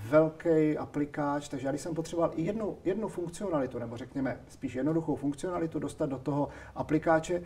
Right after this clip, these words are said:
tak jsem musel rozjet velký J boss a musel jsem rozjet, a v J bossu je hromada funkcionality v tom aplikáči, kterou třeba ani vůbec jsem nepotřeboval.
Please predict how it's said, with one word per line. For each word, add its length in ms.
tak 140
jsem 120
musel 300
rozjet 260
velký 380
J 120
boss 280
a 20
musel 240
jsem 220
rozjet, 360
a 80
v 120
J 80
bossu 240
je 60
hromada 340
funkcionality 680
v 60
tom 160
aplikáči, 540
kterou 240
třeba 180
ani 100
vůbec 220
jsem 140
nepotřeboval. 640